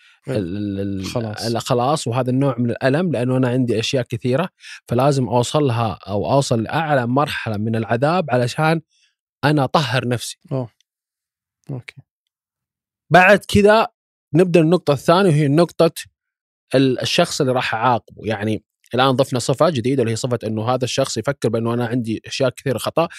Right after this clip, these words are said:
Speaker 1: أنا ما أستاهل أعيش، أنا أستاهل، أنا ما أستاهل هذه النقطة، أو ما أستاهل الحياة هذه، أنا شخص مرة سيء، بس ما أبغى أروح وأنا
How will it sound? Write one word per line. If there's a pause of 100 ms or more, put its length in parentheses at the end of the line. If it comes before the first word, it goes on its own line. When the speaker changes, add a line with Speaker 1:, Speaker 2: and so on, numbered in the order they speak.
(260)
Speaker 1:
أنا
ما
أستاهل
أعيش،
أنا
أستاهل،
أنا
ما
أستاهل
هذه
النقطة،
أو
ما
أستاهل
الحياة
هذه، (440)
أنا
شخص
مرة
سيء،
بس
ما
أبغى
أروح
وأنا